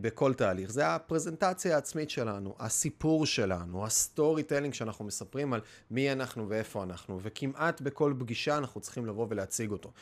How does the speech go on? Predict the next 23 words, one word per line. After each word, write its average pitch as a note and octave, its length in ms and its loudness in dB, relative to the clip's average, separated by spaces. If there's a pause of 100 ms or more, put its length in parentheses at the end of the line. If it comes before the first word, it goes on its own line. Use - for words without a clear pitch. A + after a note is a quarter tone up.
(240)
אה, A2+ 140 0
אני D3 120 2
יודע E3+ 140 8
להגיד D3 260 6
היום C3 280 6
שיש - 640 -4
לי C3 100 2
כמה D3 280 6
חברות, B2+ 360 2
יש B2 100 -10
לי C#3 60 -8
חמש B2 260 0
חברות A2 320 2
שאני, G#2 180 -2
בנקודת G2+ 560 2
זמן A2+ 200 -2
הזאת G#2+ 260 -2
שאני G2+ 200 -6
שותף D#3+ 360 2
בהן, E3+ 220 0
בכל F3 340 0
מיני C#3+ 180 0
תצורות, B2+ 480 -2